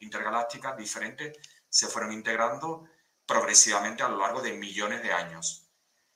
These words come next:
e involucran a las categorías principales de las especies, incluyendo a las cuatro, mm, grandes razas raíz, que son la humana,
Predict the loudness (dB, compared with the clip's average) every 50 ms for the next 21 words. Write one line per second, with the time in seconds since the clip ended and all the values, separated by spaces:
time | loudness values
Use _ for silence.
0 | _ _ _ _ _ _ _ 0 0 0 0 0 -2 -2 -2 -2 0 0 0 0
1 | 0 -2 -6 -2 0 0 2 2 0 0 -2 -4 -4 -6 -8 -6 -6 -6 -4 -2
2 | -2 -2 -2 -2 -2 -2 -4 -6 2 4 4 4 4 4 0 0 0 0 -4 -4
3 | -6 -6 -6 -8 -12 -14 -8 0 0 0 0 0 -6 -12 _ _ -14 -14 -14 -12
4 | -10 -8 -2 -2 -2 -2 -2 -4 -4 -6 -6 -8 -8 -8 -8 -8 -8 -4 -2 -2
5 | -2 -2 -6 -10 -12 -12 -16 _ _ _ _ _ -20 -20 -20 -20 -20 -20 -10 -6
6 | -2 0 0 0 -2 -6 -8 -8 -4 -2 -2 -2 -2 -4 -6 -8 -4 -4 -4 -2
7 | 0 0 -2 -2 -2 -10 _ 4 6 6 6 4 -4 -4 -4 -4 -4 0 2 2
8 | 2 4 2 -2 -4 -4 -8